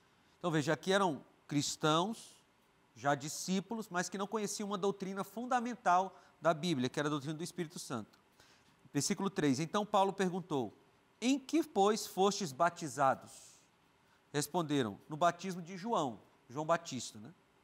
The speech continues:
"Disse-lhes Paulo: 'João realizou o batismo de arrependimento, dizendo ao povo que cresce naquele que vinha depois dele,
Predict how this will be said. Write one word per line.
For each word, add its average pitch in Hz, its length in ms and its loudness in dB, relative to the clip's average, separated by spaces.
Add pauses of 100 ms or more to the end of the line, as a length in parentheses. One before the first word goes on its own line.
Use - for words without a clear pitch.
(540)
"Disse-lhes 196 460 0
Paulo: 120 480 4 (400)
'João 170 500 4
realizou 180 460 4
o 160 40 2
batismo 175 460 0
de 165 100 0
arrependimento, 175 760 -2
dizendo 151 340 -4
ao 165 80 4
povo 160 300 -2
que 165 140 -12
cresce 190 440 0
naquele 170 340 -2
que 170 160 -8
vinha 147 300 -8
depois 143 360 -4
dele, 107 300 -6